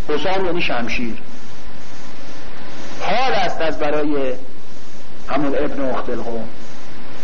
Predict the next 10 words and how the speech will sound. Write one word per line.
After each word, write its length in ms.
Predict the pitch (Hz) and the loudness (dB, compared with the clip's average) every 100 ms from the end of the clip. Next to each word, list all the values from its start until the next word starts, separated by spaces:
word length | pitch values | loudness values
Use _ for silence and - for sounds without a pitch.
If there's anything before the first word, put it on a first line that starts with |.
| - | 0
حال 240 | 135 175 | 0 0
است 220 | 196 196 156 | 0 0 0
از 140 | 135 | 0
برای 640 | 135 143 156 170 175 170 175 - - - - - - - - - - - - - - - - - - - - - - - - - - - - - - - - - 156 | 0 2 2 2 2 0 0 0 0 0 0 0 0 0 0 0 0 0 0 0 0 0 0 0 0 0 0 0 0 0 0 0 0 0 0 0 0 0 0 0 0
مثل 280 | 156 165 | 2 2
خود 200 | 165 147 | 2 2
غیر. 320 | 131 113 98 - - - - - - - - - - - 151 | 2 0 0 0 0 0 0 0 0 0 0 0 0 0 0
و 160 | 196 | 0
مفرداً 800 | 208 226 220 180 - 233 277 285 | 2 2 0 0 0 0 0 0
صفت 760 | 220 220 190 240 240 196 147 | 0 0 0 0 0 0 0